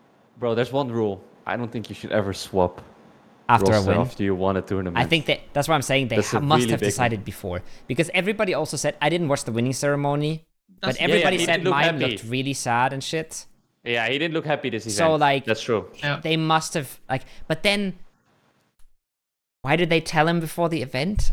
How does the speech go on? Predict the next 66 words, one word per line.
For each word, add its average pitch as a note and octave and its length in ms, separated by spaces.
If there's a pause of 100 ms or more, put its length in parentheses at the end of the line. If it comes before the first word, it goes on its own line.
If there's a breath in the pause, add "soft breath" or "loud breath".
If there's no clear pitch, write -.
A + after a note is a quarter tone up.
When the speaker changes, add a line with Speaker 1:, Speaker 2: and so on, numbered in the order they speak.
Speaker 2:
I B2+ 100
don't C3 140
know. C#3+ 320 (480)
Speaker 1:
I C3+ 100
mean, E3 160
I, E3+ 100
I - 20
Speaker 2:
Is A3+ 680 (640)
Speaker 1:
mean, A#2 60
Speaker 2:
that - 20
Speaker 1:
I - 60
Speaker 2:
a - 20
Speaker 1:
have G3 100
the - 40
Speaker 2:
good D#3+ 100
Speaker 1:
same. C#3 120
Speaker 2:
thing? A2+ 140
Speaker 1:
I, D3 220 (480)
no, C#3 180
I A#2+ 140
knew D#3 160
that D3+ 100
as A#2 160
well. B2+ 220
When G2 140
I, A2+ 220
when G#2 160
I B2 80
got G2 180
benched F#2 260
too, G#2+ 120
I F2+ 80
knew G#2 180
before G2 280
the F2+ 60
Speaker 3:
Mm-hmm. F2+ 60
Speaker 1:
event F#2 280
that F2+ 120
I F2 80
was F2 160
gonna F2+ 180
go F#2 80
out. F2+ 160
I F#2+ 100
think G#2 140
that's F2+ 140
a F#2+ 40
good F#2 200
thing. F#2 240 (140)
Speaker 2:
Yeah? C#3+ 240
Speaker 3:
People G3 120
always E3 280
s-, - 80 (180)
say E3 200
the D3+ 80
argument, D3+ 420
like, C3+ 240
"Oh, C#3 80
we C#3+ 60
shouldn't D#3 280
tell D#3 180
him, D#3 140
maybe C#3+ 200
he'll C3+ 180
play B2 180
bad." A#2 260